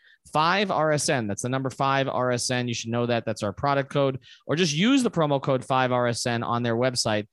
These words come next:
to get a discount on your NordVPN plan, one month free additionally, and a bonus gift at checkout. All completely risk-free with NordVPN's thirty-day money-back guarantee. So go to nordvpn dot com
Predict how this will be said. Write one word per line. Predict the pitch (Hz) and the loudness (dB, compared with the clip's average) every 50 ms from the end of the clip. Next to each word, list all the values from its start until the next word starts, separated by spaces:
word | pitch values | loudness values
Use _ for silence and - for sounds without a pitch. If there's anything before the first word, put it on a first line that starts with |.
| _ _ _ _ - | _ _ _ _ -6
to | - | -2
get | 117 127 | -2 0
a | 120 113 | 0 -2
discount | 98 - 165 202 226 - - 247 226 202 185 | -2 0 0 0 0 0 0 0 0 2 2
on | 175 156 | 0 0
your | 151 147 | 0 0
NordVPN | 143 143 139 135 123 123 123 117 - 120 110 104 101 - | 0 2 0 0 0 0 -4 -4 -2 -2 -2 -2 -4 -4
plan, | - - 147 156 156 156 160 151 - _ _ _ - | -4 -2 0 0 2 0 0 -2 -4 _ _ _ -12
one | - 113 123 151 180 220 262 262 | -6 -4 0 2 2 2 2 0
month | 233 214 190 180 180 170 - - - _ _ _ _ _ _ | 0 2 2 0 0 -2 -6 -10 -20 _ _ _ _ _ _
free | - 156 165 175 160 139 135 139 | -6 -2 0 2 2 2 2 2
additionally, | 104 120 117 151 165 147 - - 147 139 139 135 - - 143 | 0 0 0 0 0 0 0 -2 -2 -2 -2 -4 -4 -4 -2
and | 160 180 202 208 196 | -2 0 0 0 -2
a | 180 | -2
bonus | 156 151 151 151 156 156 151 143 - - | 0 0 0 0 2 0 0 -2 -2 -2
gift | - 131 127 117 - - | 0 0 0 -2 -2 -6
at | - 113 | -8 -6
checkout. | - - - 139 - - - 87 78 - - | -6 -2 -2 -2 -2 -2 -4 -6 -6 -6 -2
All | - 131 143 139 | 0 0 0 0
completely | 131 - 117 107 - - 214 240 208 220 214 196 | 0 -4 -8 -6 -4 -2 -2 -2 -2 -2 -2 0
risk-free | 185 175 165 151 - - - - - 185 180 180 180 180 170 - - - - - - | 2 2 2 0 0 -2 -6 -4 0 0 2 2 2 0 -2 -6 -14 -20 -14 -8 -6
with | 123 123 | -2 0
NordVPN's | 131 143 147 139 139 135 - 135 131 127 120 117 - - | 0 0 0 0 -2 -4 -4 -2 -2 -2 -2 -4 -6 -2
thirty-day | - 151 151 151 139 131 131 127 123 | 0 0 2 2 2 2 0 0 0
money-back | 120 120 123 123 123 117 110 113 113 110 - | 0 -2 -2 0 -2 -2 0 0 -2 -2 -2
guarantee. | - 113 110 107 104 - - 104 92 | -4 -4 -4 -4 -4 -4 -6 -6 -6
So | - - 120 | -6 -6 -4
go | 127 | -4
to | 120 | -4
nordvpn | 117 120 123 139 151 175 196 220 233 226 202 208 185 - 170 156 147 139 131 120 | -2 -2 0 0 2 2 2 2 0 0 -4 -4 -4 -2 -2 -2 0 0 0 -2
dot | 117 107 101 - | -2 -2 -4 -4
com | - 147 156 165 175 190 202 202 | -2 0 2 2 2 0 -2 -6